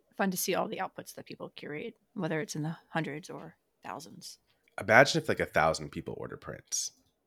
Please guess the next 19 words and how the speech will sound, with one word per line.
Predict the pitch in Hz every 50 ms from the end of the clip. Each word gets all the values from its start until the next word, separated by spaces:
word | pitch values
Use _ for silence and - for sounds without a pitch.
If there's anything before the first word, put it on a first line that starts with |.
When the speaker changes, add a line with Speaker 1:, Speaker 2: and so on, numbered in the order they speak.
| _ _ -
Speaker 2:
That's | 101 107 -
crazy. | - - 95 82 78 - - -
I'm, | 95 120
like, | 123 123 90
very | 92 90 90 101 98 98 95 92
excited | 87 - - - 85 80 78 78 71 - - -
and | - 82 82
interested | - 76 - - 80 - 78
to | 80 80
see | - - - 80 76 76 73 73 - - - _ _ _ _ _ _ _ _ _
how | - 90
many | 90 90 87
people | - 92 85 87 82 80 76 - _ _ _ _ _ _ _ _ -
buy | 82 80 80 78 76 71 67 69 - _ _ _ _ _ _
the | 85 82
non-N | 82 82 78 76 73 - 76 78
F | 76
T | - - -
print. | - - - - - -